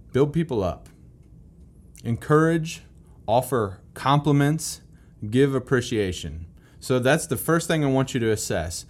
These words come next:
right? We already talked about don't criticize, don't complain. But the second part is, do you take it upon yourself to build other people up?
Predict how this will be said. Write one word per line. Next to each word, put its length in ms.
right? 140
We 120
already 220
talked 300
about 280
don't 300
criticize, 560
don't 200
complain. 540
But 100
the 80
second 400
part 260
is, 300
do 280
you 320
take 300
it 60
upon 300
yourself 460
to 80
build 320
other 220
people 340
up? 220